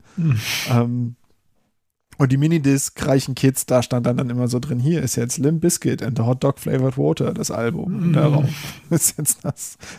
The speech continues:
Speaker 2: Chocolate Starfish and the Hot Dog Flavored Water.
Speaker 1: Mhm.
Speaker 2: Und da ist jetzt Rolling. <laughs> Und dann haben alle ausgemacht.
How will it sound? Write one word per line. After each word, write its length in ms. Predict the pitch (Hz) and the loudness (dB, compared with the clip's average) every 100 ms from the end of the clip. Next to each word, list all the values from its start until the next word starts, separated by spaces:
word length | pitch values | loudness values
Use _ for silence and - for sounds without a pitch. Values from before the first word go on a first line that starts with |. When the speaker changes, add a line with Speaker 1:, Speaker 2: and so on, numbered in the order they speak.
| - | 2
Speaker 2:
Chocolate 340 | 190 - 160 | 2 2 -2
Starfish 560 | - 147 151 - 117 - | 2 2 2 0 -2 -2
and 160 | 120 | -2
the 60 | 120 | -2
Hot 160 | 143 - | -4 -6
Dog 120 | - | -10
Flavored 380 | - 120 131 151 | -4 -2 -2 -4
Water. 380 | 147 123 - 175 - - - | -6 -8 -10 -12 -18 -14 -2
Speaker 1:
Mhm. 220 | 123 117 | 2 4
Speaker 2:
Und 80 | 120 | 4
da 80 | |
ist 120 | 120 156 | 4 2
jetzt 160 | 165 | 0
Rolling. 760 | 139 151 208 139 117 123 131 135 - | 0 2 2 2 -2 -4 -2 -2 -4
<laughs> 180 | - - | -12 -2
Und 180 | 156 - | 0 2
dann 120 | 143 135 | 2 0
haben 100 | 120 | 0
alle 160 | 120 | -2
ausgemacht. 540 | - 147 - 180 175 | -2 -6 -6 -10 -12